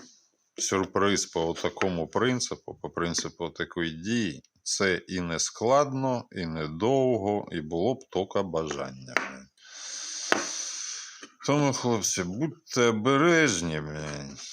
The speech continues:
Дивіться, і не треба з ходу кидатись там,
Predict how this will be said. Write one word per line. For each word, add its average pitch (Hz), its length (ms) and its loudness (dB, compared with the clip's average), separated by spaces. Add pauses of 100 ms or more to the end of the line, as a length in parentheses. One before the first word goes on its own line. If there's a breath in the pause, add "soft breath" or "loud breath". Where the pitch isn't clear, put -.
(400 loud breath)
Дивіться, 117 800 2
і 78 260 -4
не 82 260 -8
треба 131 500 2
з - 100 0
ходу 95 480 -4 (180)
кидатись 92 640 -2
там, 78 500 0